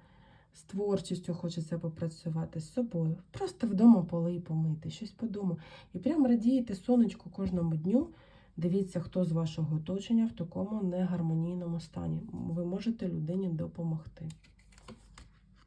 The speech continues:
Це ваш чоловік може бути, бачите, який гарний. З рухами. Е, людина, яка прив'язана до чогось, у якої є або залежності, або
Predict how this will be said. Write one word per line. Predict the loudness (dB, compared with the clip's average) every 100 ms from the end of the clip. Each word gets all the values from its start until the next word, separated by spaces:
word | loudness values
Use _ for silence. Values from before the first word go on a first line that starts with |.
| -16 -8
Це | -4
ваш | -4
чоловік | -4 0 0 0 -2
може | -2 -2
бути, | 4 4 4
бачите, | -4 -8 -10 -10
який | -6
гарний. | -2 0 -2 -4 -8 -12 -14 -20 -20 -20 -20 -20 -20 -20 _ -4
З |
рухами. | -2 -2 -4 -6 -6 -8 -18 -20 -20 -20 -20 -20 -20 _ -20 _ -20 -20 _ -20 _ -20 -8 -4 -4 -6 -8 -10 -12 -16 -20 -20 -18 -6
Е, | -2 2 2
людина, | 4 8 8
яка | 6 2 0
прив'язана | 0 2 6 6 4 2 2 0
до | -2
чогось, | -8 -10 -10 -10 -14 -10
у |
якої | -10 -2 2 4 4 2
є | 0
або | 0 0
залежності, | 2 2 4 4 4 -2 -4 -8
або | -4 -2 -2 -2